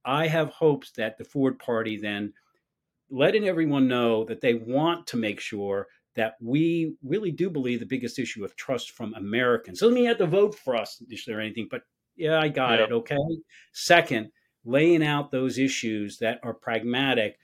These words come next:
Speaker 1: that America needs. Otherwise, yeah, we've got something done through the Congress recently, but will the next Congress rip it out or what? And we can't
Speaker 2: Yep.
Speaker 1: afford to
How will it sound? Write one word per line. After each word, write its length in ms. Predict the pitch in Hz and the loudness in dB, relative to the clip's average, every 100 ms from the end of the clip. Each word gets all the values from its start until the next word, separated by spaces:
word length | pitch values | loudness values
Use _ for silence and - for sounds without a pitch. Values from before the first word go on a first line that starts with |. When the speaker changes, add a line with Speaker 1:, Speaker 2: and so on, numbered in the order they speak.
| _ - | _ -6
Speaker 1:
that 120 | 170 | -4
America 400 | 180 202 170 165 | -2 -4 -2 0
needs. 340 | 165 160 - - | 0 0 -2 -2
Otherwise, 680 | 165 147 127 123 117 117 - _ _ | 0 0 2 2 0 -4 -14 _ _
yeah, 220 | 120 139 | 0 2
we've 180 | 139 143 | 2 0
got 200 | 160 156 | -2 -2
something 360 | - 165 160 131 | -2 -2 0 0
done 200 | 143 139 | 0 -2
through 180 | - 135 | -4 -4
the 100 | 135 | -4
Congress 420 | 143 131 131 - | -2 -2 -2 0
recently, 640 | 139 135 - 107 101 101 - _ _ _ _ _ _ _ _ _ - | 0 -2 -8 -8 -6 -8 -14 _ _ _ _ _ _ _ _ _ 0
but 180 | 139 | 0
will 120 | 131 123 | -2 -2
the 100 | 120 | 2
next 320 | 143 156 - | 2 0 -6
Congress 500 | 143 147 151 147 - | -4 -2 -2 -4 -4
rip 280 | - 131 127 | 0 0 2
it 80 | |
out 340 | 127 143 156 156 | -2 0 0 -2
or 140 | 117 | -6
what? 340 | 117 120 95 - | -2 0 -2 -4
And 140 | 107 113 | -6 -6
we 100 | 113 | -4
can't 180 | 123 113 | -2 -2
Speaker 2:
Yep. 120 | 110 | -2
Speaker 1:
afford 260 | 117 | -2
to 60 | 110 | -6